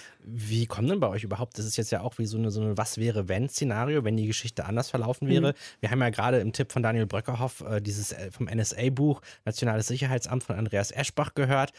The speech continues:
Speaker 1: Es gibt ja, äh, The Man in the High Castle, auch von Amazon Prime, ja schon eine der, glaub ich, der ersten, äh, Serien, äh, die sich überlegt hatten, was wäre, wenn die Na-, Nazis gesiegt hätten. Ähm,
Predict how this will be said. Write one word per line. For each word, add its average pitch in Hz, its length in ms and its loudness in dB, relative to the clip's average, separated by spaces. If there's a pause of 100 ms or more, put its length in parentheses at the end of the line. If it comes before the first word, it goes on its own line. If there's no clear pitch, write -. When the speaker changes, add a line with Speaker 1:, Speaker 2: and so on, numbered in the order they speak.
(220)
Speaker 1:
Es - 100 -10
gibt - 140 -4
ja, 117 180 4
äh, 110 280 0
The 107 260 -2
Man 120 220 2
in 123 60 0
the 110 160 0
High 113 140 0
Castle, 135 520 0
auch 123 140 -2
von 135 140 -4
Amazon 117 320 2
Prime, 117 360 2
ja 113 60 4
schon 98 180 -4
eine 107 140 0
der, 85 320 -2
glaub 110 120 0
ich, 104 60 -2
der 98 140 0
ersten, 123 440 0 (360)
äh, 113 220 4
Serien, 123 680 4
äh, 110 160 -2
die 110 240 -2
sich 110 200 -4
überlegt 107 260 -2
hatten, 101 180 -4
was 110 160 0
wäre, 110 220 2
wenn 104 200 2
die 101 440 -2
Na-, 92 160 -4
Nazis 107 480 -4
gesiegt 117 360 -2
hätten. 151 260 0 (360)
Ähm, 120 420 4